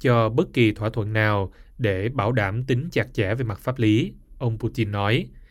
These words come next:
"Bất cứ cuộc đàm phán nào cũng nên dựa vào thỏa thuận sơ bộ đạt được giữa các nhà đàm phán Nga và Ukraine trong những tuần đầu của cuộc chiến ở Istanbul, nhưng chưa bao giờ được thực hiện", ông Putin nói thêm.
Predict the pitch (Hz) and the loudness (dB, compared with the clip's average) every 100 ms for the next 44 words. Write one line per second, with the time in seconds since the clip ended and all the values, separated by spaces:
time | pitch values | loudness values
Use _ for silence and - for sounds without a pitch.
0 | - - - - - - 185 - 143 - | -20 -20 -20 -20 -4 0 0 2 4 4
1 | - 131 113 - 127 165 120 104 113 120 | 2 2 2 0 0 4 4 4 0 0
2 | 135 117 104 101 104 107 101 113 117 107 | 0 2 2 2 2 0 0 -2 -2 -2
3 | 95 - 135 127 101 101 113 107 127 104 | -4 -2 0 2 2 0 0 -2 0 -2
4 | 101 123 104 98 170 156 117 107 98 113 | -2 -2 -2 -2 -4 -4 -2 -2 -4 -6
5 | 139 127 113 113 123 - 110 113 113 107 | 0 0 0 -2 -6 -4 -2 2 2 0
6 | 120 107 95 120 120 107 104 101 92 117 | -4 -6 -6 -4 -4 -2 -2 -2 -2 -6
7 | 110 - 110 117 127 117 - 110 107 117 | -6 -4 -2 -2 -2 -2 -2 0 4 4
8 | 107 98 - - - - - - 117 110 | 2 -4 -14 -20 -20 -20 -16 -2 0 0
9 | 107 - 139 160 143 120 110 104 113 113 | -2 0 2 4 6 6 4 0 -4 -2
10 | 101 101 120 - - 123 104 113 - 107 | -2 -4 -10 -16 -10 -6 -4 -4 -2 -2
11 | 101 120 120 107 | -2 2 4 4